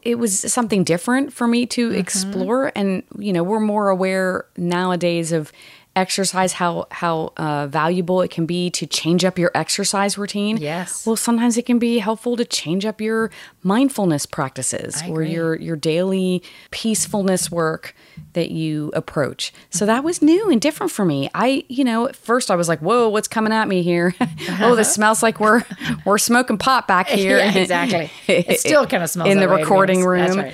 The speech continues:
Speaker 2: exactly.
Speaker 1: Um, but it was a beautiful sharing moment. It, my friend was gifting me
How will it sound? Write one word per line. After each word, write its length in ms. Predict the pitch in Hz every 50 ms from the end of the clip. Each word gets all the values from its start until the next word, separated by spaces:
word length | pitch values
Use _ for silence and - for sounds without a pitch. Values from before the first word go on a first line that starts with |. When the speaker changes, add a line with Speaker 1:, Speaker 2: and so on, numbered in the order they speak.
| 151 -
Speaker 2:
exactly. 160 | 151 147 160
Speaker 1:
Um, 420 | 147 190 180 170 165 175 175 185 - -
but 520 | 180 175 214 196 190 190 185 185 196 - - - _ _ _ _ _ _ _
it 100 | - 262
was 240 | 233 247 240 196 - - - - - - _
a 80 | - 196 175 - _ _ _ - 180 170
beautiful 720 | 165 190 196 220 240 247 254 247 - 226 220 208 196 -
sharing 480 | - - - - 208 214 226 226 214 202
moment. 400 | 185 175 175 180 180 185 185 -
It, 160 | 196 190 - _ _ -
my 300 | - 190 185 185 185 180
friend 680 | 180 - - - 185 214 262 247 165 165 196 220 202 - - - - - - - _
was 200 | 190 196 190 -
gifting 520 | - 180 190 208 - - 220 208 196 190
me 360 | 185 185 185 190 202 208 208